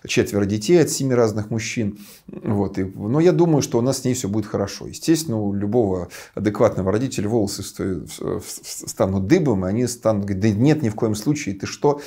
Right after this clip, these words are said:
Вот сдержите этот порыв и скажите, что замечательно, сын, и это хорошо, что ты решил жениться.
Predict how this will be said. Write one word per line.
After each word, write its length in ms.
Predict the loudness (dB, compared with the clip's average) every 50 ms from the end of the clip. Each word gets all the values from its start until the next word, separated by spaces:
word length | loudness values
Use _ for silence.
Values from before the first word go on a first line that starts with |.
| -14 -6 -2
Вот 120 | -2 0
сдержите 580 | 2 2 4 4 4 4 4 4 4 2 0 -6
этот 240 | -10 -12 -14 -6
порыв 380 | _ 2 2 4 4 2 2 0 -6 -16 -18 -18 -18 -18 -18 -12
и 420 | -8 -4 -4 -2 -2 -4 -4 -6
скажите, 460 | -8 -4 -2 0 0 0 0 -2 -4
что 340 | -6 -6 -6 -8 -8 -8 -8 -12 -14 -10
замечательно, 560 | -6 -6 -6 -2 0 0 0 0 -2 -4 -6
сын, 320 | -6 -8 -8 -10 -12 -14 -20 _ _ -14
и 220 | -12 -10 -10 -10 -10 -12 -14 -14 -14
это 180 | -12 -10 -10
хорошо, 360 | -8 -2 -2 -2 0 2 0 0
что 160 | 2 0 0
ты 120 | 2 2
решил 300 | 2 2 0 0 -2 -2
жениться. 580 | 0 0 0 0 0 0 -2 -4 -8 -12 -14